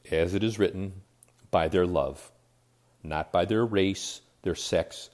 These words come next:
their ethnicity, their economic status, their politics, or whatever. I'd like to think that the only law we need is the Ten Commandments, and that is only a guide to how to live. Only faith in Christ can save us,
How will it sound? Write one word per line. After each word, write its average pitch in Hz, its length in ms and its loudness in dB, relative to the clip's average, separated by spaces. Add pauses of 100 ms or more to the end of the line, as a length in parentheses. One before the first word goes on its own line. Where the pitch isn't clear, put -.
(260)
their 85 120 0
ethnicity, 95 800 -2 (120)
their 87 100 -8
economic 87 500 -2
status, 98 460 0
their - 120 -6
politics, 85 720 0 (260)
or 78 140 -4
whatever. 76 400 -2 (1120)
I'd 98 120 4
like 117 160 8
to 117 60 2
think 113 220 2
that 113 120 8
the 101 100 2
only 104 200 4
law 98 200 10
we 95 140 2
need 87 240 0
is 80 120 -6
the 90 60 -6
Ten 85 240 -2
Commandments, 78 680 -4 (320)
and 98 140 2
that 98 100 10
is 95 100 4
only 95 200 4
a 82 60 2
guide 82 580 0 (340)
to 90 120 4
how 82 200 6
to - 140 -2
live. 82 440 0 (840)
Only 123 320 4
faith 104 320 2
in 107 80 -2
Christ - 360 2
can 85 120 -2
save 76 260 -2
us, - 220 -12